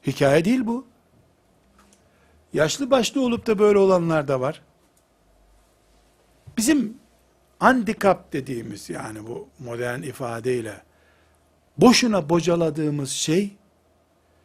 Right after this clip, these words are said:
Allah'ın bize ne verip vermediğini bilmediğimiz halde üç deneme yapıp dördüncüde iptal kararı vermemizdir. Olmaz, bu olmaz. Ne biliyoruz olmadığını? E, iki kere okudum, olmadı.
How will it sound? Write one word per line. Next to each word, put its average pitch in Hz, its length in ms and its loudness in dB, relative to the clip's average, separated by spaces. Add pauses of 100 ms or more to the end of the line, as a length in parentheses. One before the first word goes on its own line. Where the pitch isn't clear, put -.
(340)
Allah'ın 175 540 0
bize 180 300 -2
ne 202 160 0
verip 175 320 0
vermediğini 160 680 -4
bilmediğimiz 135 640 -2
halde 107 360 -14 (560)
üç - 280 0
deneme 185 340 0
yapıp 180 360 -2 (240)
dördüncüde 170 580 2
iptal 156 400 0
kararı 127 480 -2
vermemizdir. 104 760 -14 (3000)
Olmaz, 247 460 4
bu 226 80 0
olmaz. 135 200 -4 (120)
Ne 220 220 4
biliyoruz 185 400 2
olmadığını? 147 680 0 (360)
E, 277 160 6
iki 285 180 2
kere 269 220 2
okudum, 240 400 0
olmadı. 143 500 -2